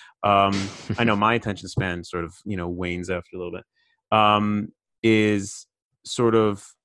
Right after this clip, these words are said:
Speaker 1: I guess, maybe caution. I, these things are great and you should pursue them with, like, some balance. Um, and as long as they don't,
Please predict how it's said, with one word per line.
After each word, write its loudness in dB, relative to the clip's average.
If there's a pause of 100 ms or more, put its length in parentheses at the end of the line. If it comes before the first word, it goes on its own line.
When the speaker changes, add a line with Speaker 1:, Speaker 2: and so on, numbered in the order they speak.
(120)
Speaker 1:
I 2
guess, -4
maybe -6
caution. -4
I, -6
these -8
things -6
are -4
great -4
and -6
you -6
should -16
pursue -6
them -4
with, -4 (180)
like, -8
some -8
balance. -2 (460)
Um, 0
and -4 (460)
as -2
long -2
as -4
they -2
don't, -2